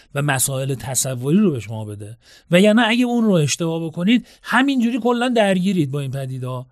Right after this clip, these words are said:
مثل اون جوکه می‌شه، طرف لیوان برعکس رو دید، نگاه کرد، گفتش که: "خب، این که سرش بسته است که." بالا کرد، این طرفی گفت:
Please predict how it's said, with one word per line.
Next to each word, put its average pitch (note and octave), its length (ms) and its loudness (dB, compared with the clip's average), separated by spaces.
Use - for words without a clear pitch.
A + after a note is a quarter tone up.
مثل F#3 180 6
اون A#3 140 4
جوکه F#3 320 0
می‌شه، C#3 260 -8
طرف D3 360 0
لیوان D3+ 400 2
برعکس C#3+ 460 -4
رو G#3 60 -4
دید، A3+ 260 -4
نگاه F3+ 340 4
کرد، F3+ 260 -6
گفتش G#3 340 -2
که: F#3 200 -6
"خب، D3 100 -4
این F3+ 140 4
که A3 100 2
سرش G#3+ 460 0
بسته F3 380 -2
است A3+ 200 -2
که." F#3 280 -8
بالا D#3 280 6
کرد، A3 220 -2
این E3+ 120 -4
طرفی D3+ 400 -6
گفت: E3+ 260 -4